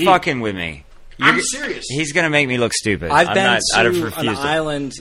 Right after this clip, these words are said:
Speaker 3: in, uh, the Netherlands Antilles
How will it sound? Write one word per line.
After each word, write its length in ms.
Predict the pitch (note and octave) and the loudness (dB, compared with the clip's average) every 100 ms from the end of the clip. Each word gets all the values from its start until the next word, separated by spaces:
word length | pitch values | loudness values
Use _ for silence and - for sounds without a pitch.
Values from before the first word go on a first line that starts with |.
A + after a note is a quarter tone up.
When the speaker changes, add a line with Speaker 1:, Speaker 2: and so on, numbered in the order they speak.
| - | -10
Speaker 3:
in, 420 | C#3 C3+ C3 C3 | -6 -6 -6 -8
uh, 640 | C3+ C3 B2 A#2+ A#2 A#2+ - - _ - - | -8 -8 -6 -6 -8 -10 -16 -20 _ -20 -6
the 80 | C3+ | -2
Netherlands 540 | C#3 D3 D3 C#3 C3+ | 2 4 4 2 -2
Antilles 480 | B2+ A#2+ C#3 B2+ A#2+ | -4 -4 -2 -2 -2